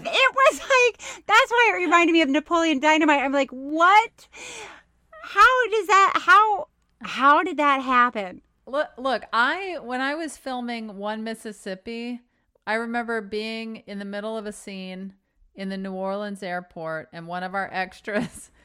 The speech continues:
Speaker 2: <laughs> got a huge, huge case of the hiccups. And it was <laughs> the funniest thing because we had to hold up shooting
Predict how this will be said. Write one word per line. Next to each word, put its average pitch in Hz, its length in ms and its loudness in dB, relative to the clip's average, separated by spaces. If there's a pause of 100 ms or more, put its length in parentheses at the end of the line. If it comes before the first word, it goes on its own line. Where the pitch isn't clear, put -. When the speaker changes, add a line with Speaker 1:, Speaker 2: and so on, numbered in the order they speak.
Speaker 2:
<laughs> - 220 -20
got 196 380 -2 (720)
a 214 80 -4
huge, 214 1000 -8 (200)
huge 208 800 -6
case 180 340 -8
of 175 60 -16
the 165 120 -8
hiccups. 170 640 -12 (580)
And 226 260 0 (100)
it 247 220 0
was 262 600 2 (420)
<laughs> - 420 -10
the 214 260 -2
funniest 262 840 -2
thing 190 440 -6 (420)
because 240 640 -6
we 240 260 -4
had 254 300 -2
to 254 160 -2
hold 233 460 -2
up 220 400 -2 (640)
shooting 226 800 -6